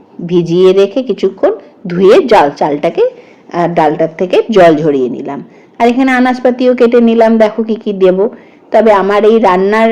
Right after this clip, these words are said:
মানে টেলটেলে খিচুড়ির রান্নার রেসিপিটা একটু অন্যরকম। তোমরা যেভাবে রান্না করো হয়তো বা তার থেকে একটু আলাদা। একদিন এভাবে রান্না করে খেয়ে দেখো, আর তোমাদের যদি সেটা ভালো লাগে তাহলে অবশ্যই কিন্তু কমেন্ট করে জানিও। একটু আলু দিয়ে দিলাম,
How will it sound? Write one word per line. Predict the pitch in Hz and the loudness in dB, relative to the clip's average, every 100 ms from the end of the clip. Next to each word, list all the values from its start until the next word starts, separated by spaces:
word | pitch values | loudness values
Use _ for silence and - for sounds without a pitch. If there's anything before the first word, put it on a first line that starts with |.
| 220 | -4
মানে | 196 180 | -6 -6
টেলটেলে | 180 185 185 262 294 | 0 2 2 2 2
খিচুড়ির | 302 277 262 254 240 | 2 0 2 2 4
রান্নার | 196 196 214 220 196 | 4 2 0 -2 0
রেসিপিটা | 185 180 226 226 214 - 381 | -2 -2 -6 -2 -2 0 -4
একটু | - _ 415 233 | -4 _ 4 4
অন্যরকম। | 156 151 160 151 - - - - - _ | 2 -2 -4 -6 -12 -14 -18 -20 -20 _
তোমরা | 220 202 214 | 0 2 0
যেভাবে | 220 196 190 214 254 | 2 0 2 2 2
রান্না | 214 180 202 | 2 0 -2
করো | 247 240 208 208 | 0 0 0 -2
হয়তো | 208 202 208 247 | -4 -4 0 0
বা | 254 | 2
তার | 226 170 - | 0 -4 -6
থেকে | 202 247 247 | -4 0 -2
একটু | 254 - | -4 -2
আলাদা। | 202 160 160 156 - - - _ | -2 -2 -6 -8 -12 -16 -20 _
একদিন | 220 247 277 | -2 2 2
এভাবে | 262 269 285 | 4 4 4
রান্না | 294 233 220 233 | 2 2 2 2
করে | 254 269 | 2 2
খেয়ে | 277 - 302 | 0 -2 0
দেখো, | 269 214 220 466 - - _ _ _ 202 | 2 0 0 -4 -4 -20 _ _ _ -6
আর | 170 156 180 | -4 -4 -6
তোমাদের | - 180 165 180 180 | -8 -6 -4 -4 -2
যদি | 180 180 | -4 -2
সেটা | 170 175 170 | -2 -4 -2
ভালো | 175 247 | 0 4
লাগে | 359 247 190 233 | 4 4 0 -4
তাহলে | 175 165 | -2 0
অবশ্যই | 156 175 - 180 | 0 -2 -2 -2
কিন্তু | 196 214 349 | -2 -4 -2
কমেন্ট | 190 151 151 | 0 -2 -4
করে | 175 262 269 | -2 -2 -2
জানিও। | 151 117 - - _ _ _ _ _ | -6 -6 -14 -18 _ _ _ _ _
একটু | 269 - 302 | -4 2 4
আলু | 233 254 277 | 4 4 2
দিয়ে | 277 262 | 2 2
দিলাম, | 247 220 | 2 0